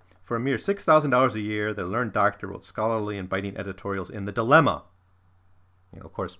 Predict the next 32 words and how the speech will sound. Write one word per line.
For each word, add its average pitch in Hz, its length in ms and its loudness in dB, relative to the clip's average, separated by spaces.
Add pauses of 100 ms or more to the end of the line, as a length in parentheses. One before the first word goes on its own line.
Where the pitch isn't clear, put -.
Du 110 80 -8
Bois's 95 320 -2
journal 92 240 -6
is - 80 -12
The - 80 -14 (160)
Crisis, - 560 -12
right? 92 240 -16
So, 95 240 -6 (540)
uh, 92 260 -2
this 139 240 -2
is 98 480 -6 (540)
Du 127 80 -6
Bois, 170 320 6
and 127 80 2
his 107 100 -2
name 127 200 4
is 101 140 -4 (280)
Agamemnon 104 760 0
Beard. 82 420 -14 (120)
It's - 240 -16 (600)
fun. 87 300 -8
We 107 60 -4
got 120 160 2 (160)
Mister 139 220 0
Walter 110 340 0
Williams, 185 720 4 (400)
who 117 240 0
is 104 120 -4
described 101 600 0
as 90 240 -8
basically 104 380 -4
white. 127 520 0